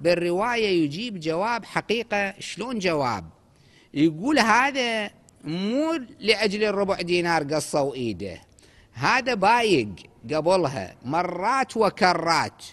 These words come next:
والله عز وجل ستر عليه. يوم اللي الله عز وجل يكشفه يكون مكمل الخمسمية دينار، ظل باق، سرق، سرق، إلى أن صارت خمسمية دينار،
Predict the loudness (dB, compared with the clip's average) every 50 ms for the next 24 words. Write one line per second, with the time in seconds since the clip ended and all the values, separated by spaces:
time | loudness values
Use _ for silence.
0 | -20 _ _ _ _ -20 _ _ _ -2 0 0 2 2 2 2 2 4 2 2
1 | 2 0 -2 -2 -2 -2 0 0 0 0 2 2 0 0 0 0 0 0 0 2
2 | 4 4 4 4 2 0 -2 -2 -2 -2 -4 -6 -10 -14 -18 _ _ _ _ _
3 | _ _ _ _ _ _ _ _ _ _ _ _ _ _ _ -2 2 4 4 6
4 | 6 4 2 2 2 0 0 2 2 0 2 2 2 0 0 2 0 0 0 0
5 | -2 -2 -2 0 0 0 2 2 0 2 2 0 0 2 0 0 0 0 0 0
6 | 0 0 0 -2 -8 -10 -6 -4 -2 -2 -2 -2 -4 -4 -4 -2 -2 0 0 -2
7 | -2 -4 -6 -2 -2 0 0 0 -2 -2 0 2 0 0 2 0 0 0 0 -2
8 | -4 -4 -4 -2 -2 -4 -4 -2 -2 -2 -2 -2 -4 -4 -6 -8 -10 -14 -18 -20
9 | -20 _ -14 -8 -4 -2 0 0 -2 -2 -2 0 2 4 4 4 2 0 -2 -6
10 | -4 0 2 2 4 4 2 2 -2 -4 -2 0 0 2 2 2 2 2 2 2
11 | 2 0 0 -4 -6 -6 -4 0 0 0 0 0 -2 -2 0 2 2 2 2 0
12 | -2 -4 -2 -2 -2 -2 -2 -2 -2 -2 -2 -2 0 0 0 0 -2 -4 -4 -6
13 | -8